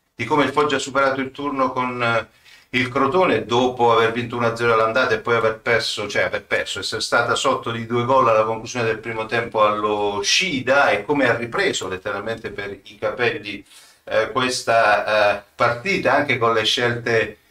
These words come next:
eh, di Rossi, con, eh, l'ingresso in campo di, eh, Jack Beretta, sempre, eh, come dire, eh, perseguitato da,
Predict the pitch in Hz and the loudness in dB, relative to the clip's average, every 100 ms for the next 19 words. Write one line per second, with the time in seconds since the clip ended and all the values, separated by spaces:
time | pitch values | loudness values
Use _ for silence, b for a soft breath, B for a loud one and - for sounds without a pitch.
0 | b - 104 101 101 131 180 135 - 110 | b 0 0 0 2 4 4 4 0 -4
1 | 107 110 110 107 104 98 - _ 107 123 | 0 2 2 -2 -2 -2 -6 _ -2 0
2 | 127 147 147 135 131 131 165 135 110 117 | 2 2 2 2 2 4 4 4 2 0
3 | - 104 b b b b - 110 104 104 | 0 -2 b b b b -10 -8 -6 -4
4 | 107 104 98 113 139 139 131 117 113 107 | -2 -4 -2 0 0 0 0 2 4 2
5 | 104 117 - 160 - _ 110 101 101 104 | 2 0 0 -2 -12 _ 0 2 0 0
6 | - - 147 143 131 - 123 120 110 - | 2 2 2 2 0 0 0 2 0 -4
7 | 110 104 101 92 92 87 - _ _ _ | -2 -2 -2 -4 -8 -12 -16 _ _ _
8 | _ _ _ _ _ - 101 107 113 92 | _ _ _ _ _ -10 -8 -8 -6 -2
9 | 87 87 95 90 - - - _ - 151 | -2 -2 -4 -4 -8 -14 -20 _ -4 -2
10 | - 147 135 131 160 143 113 113 110 107 | 0 2 0 2 4 4 2 2 2 2